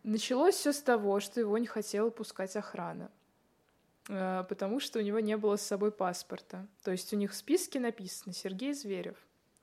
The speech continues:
А по Сергею Звереву, то если его увидишь, ты поймёшь, <laughs> что это Сергей Зверев. Я думаю, все знают, кто это. Вот,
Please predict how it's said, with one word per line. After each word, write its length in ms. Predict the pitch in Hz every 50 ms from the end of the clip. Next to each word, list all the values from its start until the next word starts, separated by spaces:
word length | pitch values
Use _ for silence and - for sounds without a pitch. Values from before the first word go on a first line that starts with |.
| - - - - - - _ _ _ _ _ _ _ _ _ _ _ _ _ _ _ _ _ _ _ _ _ _ _ _ _ _ _
А 200 | - 185 185 180 202 -
по 80 | - 190
Сергею 480 | - - 202 208 208 233 240 214 208
Звереву, 460 | 196 196 214 269 339 349 320 240 196
то 100 | 190 -
если 300 | 190 190 208 - - -
его 180 | 214 208 202 208
увидишь, 380 | 208 214 262 294 294 262 - -
ты 120 | - -
поймёшь, 360 | - - - 208 240 254 285 277
<laughs> 60 | -
что 160 | - - 285
это 100 | 262 - - - - - - - - - - -
Сергей 360 | - 247 240 - - 247 262
Зверев. 460 | 254 262 226 214 214 226 220 226 233 240 - _
Я 160 | 247 208 208
думаю, 280 | 208 226 220 214 208 214
все 220 | - - - 226
знают, 300 | 208 202 190 185 196 -
кто 200 | - - - 220
это. 280 | 214 226 233 - - 254 - _ - - - - - - - - - _ _ - _ _
Вот, 560 | 202 220 214 226 262 254 220 196 190 -